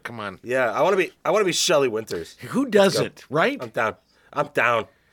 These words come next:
Speaker 2: Either Shelley or, or Ernest. I'll take Ernest Borgnine,
Speaker 1: I like
Speaker 2: too.
Speaker 1: Ernest
Speaker 2: At least he
Speaker 1: Borgnine.
Speaker 2: makes it out of the ship.
Speaker 1: Yeah,
Speaker 2: Like,
Speaker 1: exactly,
Speaker 2: yeah, I'll take it.
Speaker 1: exactly.
Speaker 2: Yeah,
Speaker 1: Yeah,
Speaker 2: yeah.
Speaker 1: there you go.
Speaker 2: "You let her die! You let her die!"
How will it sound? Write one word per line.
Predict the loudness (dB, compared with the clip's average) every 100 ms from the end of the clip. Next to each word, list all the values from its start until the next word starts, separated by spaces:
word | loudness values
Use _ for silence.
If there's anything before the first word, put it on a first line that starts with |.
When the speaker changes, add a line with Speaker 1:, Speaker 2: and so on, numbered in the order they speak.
| -20 -14
Speaker 2:
Either | -2 0 2
Shelley | 4 4 4 4
or, | 2
or | 2 0
Ernest. | 0 -2 -4 -4
I'll | -4
take | -2 -2
Ernest | -2 -4 -4
Borgnine, | -4 2
Speaker 1:
I | 4
like | 4 2
Speaker 2:
too. | 0
Speaker 1:
Ernest | -2
Speaker 2:
At | -2
least | 0
he | 0
Speaker 1:
Borgnine. |
Speaker 2:
makes | 0 0
it |
out | -2 -2
of |
the | -4
ship. | -6 -6 -4
Speaker 1:
Yeah, | -2 0
Speaker 2:
Like, | 0
Speaker 1:
exactly, | 0 0 2
Speaker 2:
yeah, | 0
I'll | -2
take |
it. | -6
Speaker 1:
exactly. | -6 -4 -4 -6
Speaker 2:
Yeah, | -8
Speaker 1:
Yeah, | -4 -4 -4 -2
Speaker 2:
yeah. | -2
Speaker 1:
there | -2
you | -2
go. | -2 -2 -4
Speaker 2:
"You | -2 4 6 6
let | 4 4
her | 4
die! | 4 4 6 6 6 6 4 2 -6
You | 2 4 4
let | 4
her | 4
die!" | 6 6 6 6 6 4 4 2